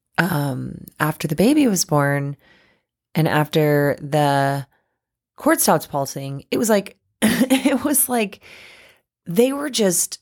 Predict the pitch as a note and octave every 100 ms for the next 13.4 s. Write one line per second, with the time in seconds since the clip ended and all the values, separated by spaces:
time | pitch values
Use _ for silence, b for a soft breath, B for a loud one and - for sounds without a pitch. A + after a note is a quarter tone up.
0 | _ - - - - A3 A3+ G3+ F#3+ C#4
1 | G#4+ A2+ C3 - - G#3 G3+ - G#3+ G3+
2 | G#3+ G3+ G3+ D#3+ D3+ D#3+ D#3 - F3+ E3+
3 | G#3 F4+ E3+ D3 - F3+ E3+ - F#3+ A#3
4 | A#3+ G#3+ - - - - - - D#3 G3
5 | C4 G#3 - - - B B B - C4
6 | - D#4 B3 - A3+ - - G3+ G3 G3+
7 | F#3 F#3 F3+ A3+ C4+ F#3 F3+ - A1+ -
8 | - D3 C#3 D#3+ E3 - G3 G#3 C#4+ C4+
9 | - - E3 D#3 - C2+ - - - E3
10 | F3 C#3 B2+ A2 - _ B B B B
11 | B B F3+ F#3 E3+ E3 D3 C3 C3 -
12 | - - - - G#3 B3 A3 F3 E3 -
13 | G3+ G3 G3 F#3+